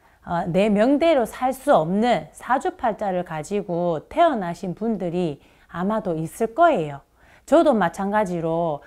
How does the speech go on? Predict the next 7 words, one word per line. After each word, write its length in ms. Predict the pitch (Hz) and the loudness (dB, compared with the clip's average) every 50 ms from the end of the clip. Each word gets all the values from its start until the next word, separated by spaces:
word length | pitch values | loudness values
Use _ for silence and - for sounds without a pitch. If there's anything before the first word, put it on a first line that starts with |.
| - - - | -18 -12 -4
어렸을 580 | - 294 320 294 226 - - 180 160 156 - | 0 2 2 2 2 0 -4 -6 -8 -8 -8
때 260 | - 156 147 143 - _ _ _ | -8 -8 -8 -10 -12 _ _ _
저희 240 | - 180 180 196 196 | -4 -2 -2 -2 0
부모님이 840 | 208 220 220 240 254 233 208 185 170 160 160 170 165 156 147 147 _ _ - | -2 -2 -2 -2 -2 -2 -2 -4 -4 -4 -4 -4 -4 -6 -8 -10 _ _ -18
이제 180 | 175 147 - | -14 -10 -8
이런 720 | 180 196 190 185 196 196 196 202 196 190 190 190 196 190 160 | -6 -4 -4 -2 -2 -2 -2 -2 -4 -4 -2 -2 -4 -4 -4
데를 420 | 170 165 156 170 170 175 190 190 | -6 -6 -6 -4 -4 -6 -6 -8